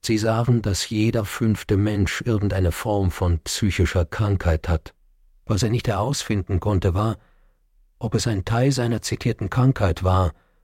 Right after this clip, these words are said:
oder etwas aus der paranormalen Chaosphäre, das ihm nach und nach den Verstand raubte.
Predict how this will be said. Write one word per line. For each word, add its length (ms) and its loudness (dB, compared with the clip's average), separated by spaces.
oder 300 2
etwas 420 -2
aus 180 -4
der 120 0
paranormalen 880 2
Chaosphäre, 800 0
das 160 0
ihm 140 4
nach 240 2
und 160 0
nach 260 2
den 160 0
Verstand 480 0
raubte. 400 -2